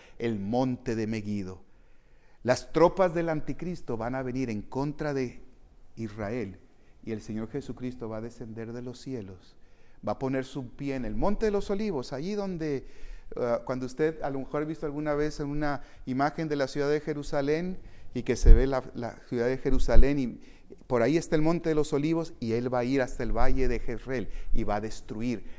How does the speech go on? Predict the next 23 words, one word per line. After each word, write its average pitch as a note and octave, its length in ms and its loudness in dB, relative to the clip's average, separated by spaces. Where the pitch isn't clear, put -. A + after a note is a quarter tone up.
a F2+ 120 -10
todos - 1000 -14
los G#2+ 200 -10
soldados G2+ 600 -6
del F#2 160 -10
anticristo, G#2 680 -8
y A2 120 -6
entre G#2 360 -4
ellos D3+ 380 -2
al G2 100 -10
anticristo E3 580 -4
y G#2 60 -10
al F#2+ 100 -8
falso G#2+ 340 -8
profeta, A#2 580 -12
y A2 100 -8
serán A#2 320 -2
lanzados B2 640 -4
vivos D#3+ 540 -8
al F#2 180 -12
lago A#2 380 -8
de A2 140 -10
fuego. G2 440 -12